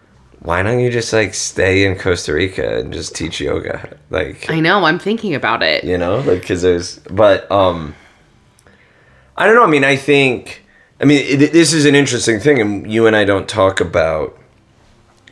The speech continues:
Speaker 1: career that much on the show, but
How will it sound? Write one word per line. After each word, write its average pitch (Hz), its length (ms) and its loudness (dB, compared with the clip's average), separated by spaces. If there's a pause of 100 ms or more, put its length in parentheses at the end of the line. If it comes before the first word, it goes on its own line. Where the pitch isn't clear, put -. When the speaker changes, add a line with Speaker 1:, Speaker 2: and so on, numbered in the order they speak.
(140)
Speaker 1:
career 117 440 2
that 95 240 0
much 80 340 -6 (160)
on 82 220 -4
the 76 80 -4
show, 120 480 2
but 82 500 0